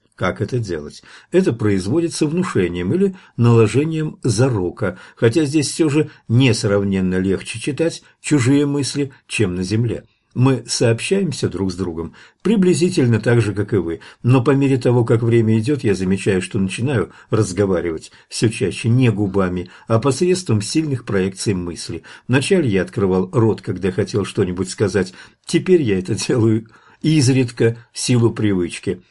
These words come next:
Когда человек только что перешёл сюда, он не поймёт другого, пока тот не заговорит, или, вернее, пока сам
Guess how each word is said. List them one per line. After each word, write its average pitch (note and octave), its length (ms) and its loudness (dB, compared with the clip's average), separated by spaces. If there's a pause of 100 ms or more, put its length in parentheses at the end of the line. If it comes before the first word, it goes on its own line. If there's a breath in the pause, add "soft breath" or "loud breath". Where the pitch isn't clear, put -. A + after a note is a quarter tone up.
(320 soft breath)
Когда A#2 300 4
человек A2 460 2
только G2+ 300 0
что - 220 -2
перешёл G#2+ 460 -2
сюда, E2 340 -6 (220 loud breath)
он D3 180 0
не E3+ 80 2
поймёт F3+ 400 2
другого, F2+ 400 -2
пока G2+ 300 -2
тот G2 240 -4
не G2+ 80 -2
заговорит, G#2 680 -2 (260 loud breath)
или, A2 160 2
вернее, A2+ 360 0
пока B2+ 320 -2
сам D2+ 440 -8